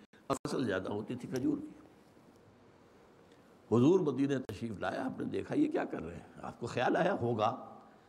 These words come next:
کہ یہ جو ہے خام خواہ فطرت اور قدرت کے اندر دخل اندازی کیوں ہو رہی ہے؟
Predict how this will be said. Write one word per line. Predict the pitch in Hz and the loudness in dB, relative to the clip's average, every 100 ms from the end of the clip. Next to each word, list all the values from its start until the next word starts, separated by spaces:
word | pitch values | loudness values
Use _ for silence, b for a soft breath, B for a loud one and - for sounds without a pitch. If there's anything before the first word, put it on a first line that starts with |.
| b b b b - | b b b b -4
کہ | 123 | 2
یہ | 131 190 | 6 6
جو | 185 147 | 6 0
ہے | |
خام | 147 120 131 | 0 0 0
خواہ | - 139 - - - | -2 -2 -2 -8 -14
فطرت | - 147 170 190 190 - | -2 0 4 2 2 -8
اور | - 104 | -2 -2
قدرت | - 143 160 131 | 2 4 4 4
کے | 143 | 2
اندر | 131 131 | 4 4
دخل | 127 127 143 | 2 2 2
اندازی | 127 131 151 | 4 4 4
کیوں | 151 - | 6 6
ہو | - | 6
رہی | 370 359 | 4 0
ہے؟ | - - | -6 -16